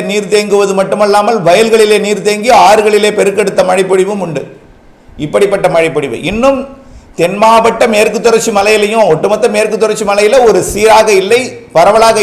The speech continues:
இல்லை என்ற கவலை இருக்கிறது. அந்த கவலையை தயவு செய்து போக்கிவிடுங்கள். கோடையில் ஒரு மழைக்காலம் வரப்போகிறது. இதுதான்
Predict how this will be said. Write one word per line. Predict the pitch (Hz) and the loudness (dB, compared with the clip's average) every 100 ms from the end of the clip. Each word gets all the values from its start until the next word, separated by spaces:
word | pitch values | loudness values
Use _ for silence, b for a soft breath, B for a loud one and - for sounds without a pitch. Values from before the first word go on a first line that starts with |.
| 185 | 0
இல்லை | 196 185 | -2 -2
என்ற | 160 165 208 | -4 -2 2
கவலை | 202 254 233 | 4 4 2
இருக்கிறது. | 190 160 151 127 - 135 | 0 0 -4 -4 -8 -6
அந்த | 151 151 | -4 0
கவலையை | 170 190 202 208 170 | 0 0 0 0 2
தயவு | 190 202 | 0 0
செய்து | 220 220 220 | -2 -4 -2
போக்கிவிடுங்கள். | 208 202 226 226 226 220 151 - - b b b b - | -2 -2 0 0 2 2 0 -6 -14 b b b b -2
கோடையில் | 208 247 240 240 247 214 | 2 2 2 0 0 0
ஒரு | 202 180 | 0 0
மழைக்காலம் | 196 247 247 240 233 220 | 2 2 2 4 4 4
வரப்போகிறது. | 214 220 240 226 202 165 - - 147 | 2 2 2 2 0 -4 -6 -12 -8
இதுதான் | 180 226 | -2 0